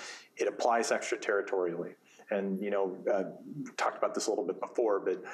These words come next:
you know, when Edward Snowden dropped all these documents, what the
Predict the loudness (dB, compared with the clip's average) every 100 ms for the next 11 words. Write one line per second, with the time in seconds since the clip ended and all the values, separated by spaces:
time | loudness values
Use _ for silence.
0 | -12 -14 -10 -6 -6 -6 -14 _ -2 2
1 | 4 4 2 0 0 2 4 2 2 4
2 | 4 2 0 -2 -8 -16 -20 _ 0 4
3 | 4 4 2 2 2 2 2 -2 -6 -4
4 | -4 -6 -10 -12 -14 -12 -2 -2 0